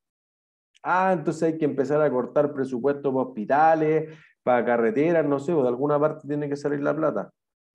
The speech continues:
¿Se entiende? Entonces, como que, como tú vas a volver a pedir plata, o ya, yo no te voy a pagar el arriendo en la pandemia, etcétera, listo, pues,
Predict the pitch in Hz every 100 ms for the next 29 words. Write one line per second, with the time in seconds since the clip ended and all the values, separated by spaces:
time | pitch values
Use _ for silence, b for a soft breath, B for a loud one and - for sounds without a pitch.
0 | _ _ _ _ _ _ _ _ - 117
1 | 147 180 220 220 b b 117 123 165 156
2 | 175 - - _ - - 143 139 131 147
3 | 147 - 156 147 143 196 208 208 196 196
4 | 165 156 139 175 190 185 180 180 185 -
5 | 180 180 143 113 107 123 151 185 185 165
6 | 170 156 160 160 143 131 151 156 143 151
7 | 160 160 151 139 139 143 175 196 190 208
8 | 214 220 220 190 - 123 -